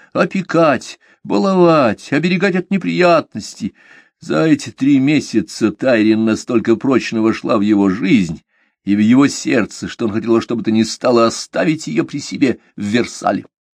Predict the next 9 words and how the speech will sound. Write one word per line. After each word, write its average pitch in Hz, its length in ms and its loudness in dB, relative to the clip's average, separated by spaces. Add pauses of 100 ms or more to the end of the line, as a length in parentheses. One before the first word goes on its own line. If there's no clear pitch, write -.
(640)
«Я 98 220 0
вовсе 110 460 0
не 107 200 0
уверена, 107 480 2
что 190 240 -6
мне 170 240 0
нужен 139 280 -2
кто-то - 300 -10
поинтереснее», — 110 880 -4